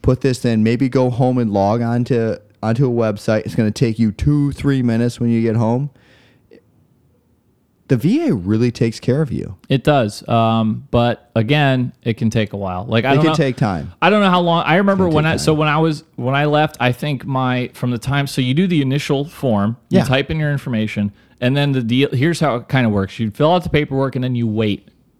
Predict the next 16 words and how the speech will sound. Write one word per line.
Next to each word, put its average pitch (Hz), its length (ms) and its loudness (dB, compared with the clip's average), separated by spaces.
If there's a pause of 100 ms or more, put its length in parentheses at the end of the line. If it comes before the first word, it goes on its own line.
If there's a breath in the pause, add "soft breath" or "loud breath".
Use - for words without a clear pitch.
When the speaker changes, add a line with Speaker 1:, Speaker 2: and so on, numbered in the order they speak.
(120)
Speaker 2:
for 107 60 4
your 110 160 4
Speaker 1:
Mm-hmm. 104 80 -4
Speaker 2:
first 120 260 0
appointment. 98 540 -2
Now, 120 120 0
Speaker 1:
Yeah. - 40 0
Speaker 2:
that 151 280 2
wait 160 340 0
period 180 520 0
for 135 160 -4
me 135 220 -2
was 135 160 -2
almost 120 360 -4
a 113 40 -2
year. 92 380 -6